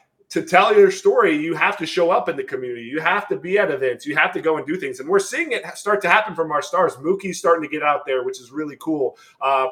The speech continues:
you know, Freddie Freeman, we saw, what was it, like, in the back of a Taylor Swift photo or something. But what Travis Kelce did and, and, and Jason Kelce, uh, having their podcast. So, um,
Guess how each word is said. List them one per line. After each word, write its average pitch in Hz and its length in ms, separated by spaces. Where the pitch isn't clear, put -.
you 135 60
know, 143 100
Freddie 170 300
Freeman, 170 400
we 151 80
saw, 160 380
what 156 120
was 165 140
it, 139 160
like, 127 160
in 135 120
the 135 60
back 143 360
of 135 160
a 127 160
Taylor 151 260
Swift 156 320
photo 131 220
or 123 180
something. 131 400
But 135 160
what 196 220
Travis 202 400
Kelce 190 420
did 185 320
and, 139 240
and, 135 320
and 131 160
Jason 170 380
Kelce, 170 380
uh, 139 160
having 165 360
their 160 160
podcast. 147 640
So, 175 320
um, 120 420